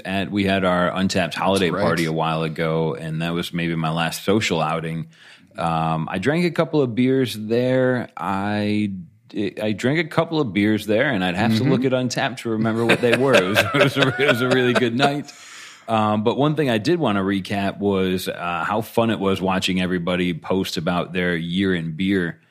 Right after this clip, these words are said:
Speaker 1: Uh, here from Untappd, we were watching things on Twitter. We
Speaker 2: Yeah,
Speaker 1: were watching things in
Speaker 2: right.
Speaker 1: the so-, in the social group on Facebook. Um, so it was really great to see people just kind of reflect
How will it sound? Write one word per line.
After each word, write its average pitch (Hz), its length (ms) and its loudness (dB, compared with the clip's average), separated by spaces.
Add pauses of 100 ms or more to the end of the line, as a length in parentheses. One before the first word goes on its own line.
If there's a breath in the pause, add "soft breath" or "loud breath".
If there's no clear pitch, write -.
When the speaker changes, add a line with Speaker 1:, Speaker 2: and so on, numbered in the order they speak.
(300 soft breath)
Speaker 1:
Uh, 87 240 0
here 110 260 2
from 104 200 -2
Untappd, 110 680 0
we 95 100 -2
were 92 120 0
watching 90 400 -2
things 90 260 -2
on 80 220 -4
Twitter. 110 600 2
We 98 140 2
Speaker 2:
Yeah, 107 80 0
Speaker 1:
were 110 60 0
watching 92 300 -2
things 87 280 -2
in 87 60 -2
Speaker 2:
right. 85 120 -2
Speaker 1:
the 82 340 -2
so-, - 240 -2
in 90 240 -6
the 82 220 -6
social 107 420 0
group 101 360 0
on 82 160 -2
Facebook. 117 680 -2 (600 loud breath)
Um, 87 400 -2
so 123 120 0
it - 20 2
was 117 100 2
really 156 220 6
great 127 260 0
to 120 80 2
see 113 320 2
people 107 380 0
just 98 180 -2
kind 107 160 0
of 113 60 2
reflect 101 640 0